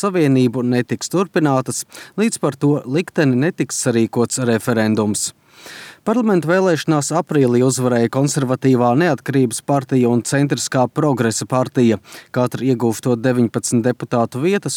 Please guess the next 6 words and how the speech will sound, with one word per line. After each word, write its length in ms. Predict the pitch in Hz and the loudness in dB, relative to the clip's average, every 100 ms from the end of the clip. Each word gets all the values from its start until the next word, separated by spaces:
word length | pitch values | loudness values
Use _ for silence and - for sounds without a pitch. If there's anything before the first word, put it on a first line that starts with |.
| 208 | -4
un 80 | 208 | -4
spējot 560 | - 151 151 131 127 | -2 0 2 0 0
nodrošināt 680 | 151 143 127 113 - 120 113 | -2 2 0 0 0 0 0
vairākumu 560 | 123 131 127 110 120 110 | 0 2 2 2 0 0
koalīcijas 720 | - 123 113 113 107 131 113 160 | 0 0 2 0 0 0 0 -2
izveidi. 480 | 123 120 110 110 | 0 0 0 0